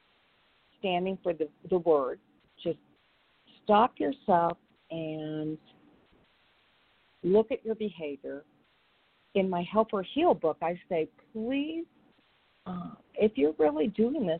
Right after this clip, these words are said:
ask yourself, "How did I contribute to this?" You know, that's the best question you can ask. It helps you to take on your responsibility,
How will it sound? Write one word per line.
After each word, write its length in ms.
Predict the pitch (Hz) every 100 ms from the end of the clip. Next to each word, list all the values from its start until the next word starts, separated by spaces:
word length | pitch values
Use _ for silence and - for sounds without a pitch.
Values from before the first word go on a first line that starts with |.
| 196
ask 160 | 202 -
yourself, 360 | 269 226 208 208
"How 120 | - 254
did 140 | 285
I 80 | 262
contribute 580 | 254 214 214 269 269 -
to 80 |
this?" 260 | 123 - - _ _ _ _ _ _ _ _ _ _ _ _ _ _ _ _ _ _ _ _ _ _ -
You 80 | 170
know, 100 | 160
that's 180 | 170 196 - -
the 160 | 165 -
best 260 | 196 208 254 _ _ -
question 500 | 202 202 - 196 175
you 120 | 170
can 140 | - 165
ask. 220 | 139 - _ _ _ _ _ _ _ _ _ _ _ _ _ _ _ _ _ _ 190
It 100 | 185
helps 320 | 196 202 - -
you 440 | 190 180 170 170 175
to 80 | 165 208
take 140 | 190 190
on 160 | 180
your 100 | 170
responsibility, 1120 | 147 - - 156 147 156 - 160 135 127 220